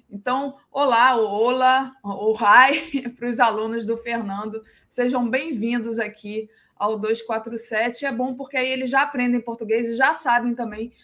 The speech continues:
do que tá acontecendo no Brasil. Fernando, eu dei muita aula de português para estrangeiro também quando eu morava no exterior, dava aula na universidade lá. Foi muito,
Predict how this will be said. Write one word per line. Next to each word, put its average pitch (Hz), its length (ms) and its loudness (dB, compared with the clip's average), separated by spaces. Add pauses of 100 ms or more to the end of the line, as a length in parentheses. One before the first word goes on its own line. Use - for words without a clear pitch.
(220)
do 233 240 -2
que 226 760 -6
tá 226 80 -2
acontecendo 262 560 -4
no 240 100 -2
Brasil. 220 480 -4 (140)
Fernando, 262 400 -2
eu 269 100 2
dei 262 180 2
muita 285 300 -2
aula 277 220 2
de 220 80 -8
português 226 460 -6
para 226 120 -8
estrangeiro 208 500 -10
também 190 240 -14
quando 202 180 -12
eu 202 60 -10
morava 190 380 -4
no 190 80 -16
exterior, 185 480 -12
dava 180 240 -2
aula 180 180 -2
na 185 80 -14
universidade 175 600 -12
lá. 170 80 -6
Foi 196 160 -18
muito, 220 500 -8